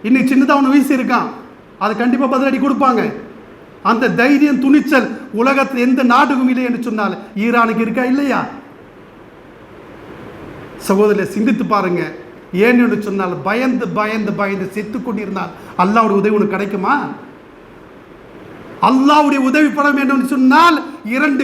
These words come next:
விஷயங்களை நாம் கையில் எடுக்க வேண்டும். ஒன்று என்ன? துவா.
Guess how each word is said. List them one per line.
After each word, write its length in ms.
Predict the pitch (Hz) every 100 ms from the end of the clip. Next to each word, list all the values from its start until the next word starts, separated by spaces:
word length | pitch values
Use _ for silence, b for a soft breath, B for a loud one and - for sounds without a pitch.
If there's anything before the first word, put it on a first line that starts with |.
| 254
விஷயங்களை 340 | - 285 277
நாம் 160 | 269 247
கையில் 220 | 262 247
எடுக்க 200 | 233 190 202
வேண்டும். 240 | 190 151 139 - - - - - - - 208
ஒன்று 220 | 262 262 262 269
என்ன? 140 | 294 277 196 151
துவா. 220 | 247 269